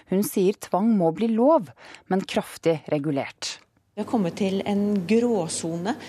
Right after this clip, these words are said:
Speaker 2: som gjør det komplisert for lærerne,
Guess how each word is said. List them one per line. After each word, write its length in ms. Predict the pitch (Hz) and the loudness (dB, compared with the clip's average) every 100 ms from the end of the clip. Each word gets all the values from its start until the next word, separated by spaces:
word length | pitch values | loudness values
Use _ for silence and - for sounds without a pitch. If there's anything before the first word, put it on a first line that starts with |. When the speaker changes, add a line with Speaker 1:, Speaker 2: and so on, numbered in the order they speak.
| - - | -18 -8
Speaker 2:
som 480 | - 202 196 196 | -2 -2 0 0
gjør 380 | 202 175 143 156 | 0 0 -2 -2
det 840 | 185 185 185 185 185 - - - - | -2 0 -2 -2 -6 -10 -14 -16 -8
komplisert 480 | - 175 196 156 - | -6 -4 -4 -4 -4
for 80 | 165 | -4
lærerne, 400 | 143 - 165 | -4 -4 -6